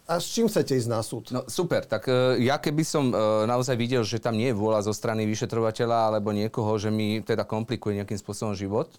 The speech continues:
Speaker 2: to tak hovorím, keby som to ja tak cítil, tak, e, ak sú tam takéto nuancy, ja by som s nimi, si ich dokonca nechal v talóne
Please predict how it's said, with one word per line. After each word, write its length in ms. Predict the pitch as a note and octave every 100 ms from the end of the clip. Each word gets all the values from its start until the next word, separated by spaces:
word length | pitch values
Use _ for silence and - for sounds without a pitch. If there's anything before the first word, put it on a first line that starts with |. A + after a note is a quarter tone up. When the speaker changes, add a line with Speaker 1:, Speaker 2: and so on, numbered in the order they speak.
| _ -
Speaker 2:
to 160 | G2+
tak 160 | G2 F#2
hovorím, 320 | G2+ G2+ F#2
keby 400 | F#2+ F#2 - D2+
som 300 | - - F#2+
to 160 | F2 F#2+
ja 80 | G2
tak 160 | F#2+
cítil, 400 | F2+ E2+ A#2+ C3+ - - - -
tak, 220 | A#3 E3
e, 80 | D3
ak 160 | C#3+
sú 160 | - E3+
tam 160 | D3+
takéto 380 | B2+ B2 C3+ C#3
nuancy, 500 | A#2+ G#2+ A2+ A2+ A3 - -
ja 320 | G2 G2+ A2
by 80 | B2+
som 160 | B2+
s 160 | A#2 -
nimi, 240 | B2+ B2+ B2+ - -
si 240 | - D3
ich 80 | C#3
dokonca 320 | D3+ D#3 D3+
nechal 320 | D3+ E3+ C3
v 80 | -
talóne 440 | A2+ A2 A2 A2+